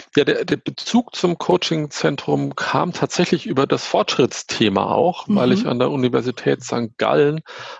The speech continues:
Speaker 1: eine Vorlesung gehalten habe zum Thema, auf welchen Fortschritt kommt es an mit den
Speaker 2: Mhm.
Speaker 1: Studierenden. Und es war nicht nur wirklich eine Vorlesung, sondern ich habe mit denen auch schon zu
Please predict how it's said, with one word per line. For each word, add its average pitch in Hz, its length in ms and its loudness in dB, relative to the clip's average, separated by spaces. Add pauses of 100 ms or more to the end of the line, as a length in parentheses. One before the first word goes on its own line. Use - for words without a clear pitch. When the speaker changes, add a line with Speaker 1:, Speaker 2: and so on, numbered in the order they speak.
Speaker 1:
eine 120 360 2
Vorlesung 156 600 2
gehalten 123 560 0
habe 127 260 -2
zum 113 320 -6
Thema, 127 480 0
auf - 260 -8
welchen 127 400 2
Fortschritt - 720 -2
kommt 110 340 -2
es 117 140 0
an 101 380 -2 (360)
mit 117 160 -4
den 226 100 4
Speaker 2:
Mhm. 220 120 4
Speaker 1:
Studierenden. 185 540 2
Und 170 80 0
es 123 100 -4
war 139 160 4
nicht 151 220 -4
nur 156 120 0
wirklich 143 280 -2
eine 131 80 -6
Vorlesung, 170 640 2 (400)
sondern 143 220 2
ich 135 120 -6
habe 147 260 2
mit 143 200 0
denen 143 220 2
auch 147 160 0
schon 117 240 -6
zu - 140 -8